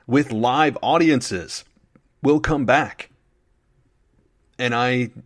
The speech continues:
I think I speak for every fan that has watched the empty arena events, in-, including A E W, which is, is broadcasting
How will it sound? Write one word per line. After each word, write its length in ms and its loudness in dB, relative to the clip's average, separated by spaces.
I 240 -2
think 200 0
I 80 4
speak 300 -2
for 460 -2
every 280 0
fan 380 0
that 100 0
has 140 -4
watched 440 -4
the 280 -4
empty 300 -6
arena 560 -4
events, 540 0
in-, 100 -10
including 540 0
A 100 0
E 140 -2
W, 320 0
which 160 -6
is, 100 -10
is 540 -8
broadcasting 840 -2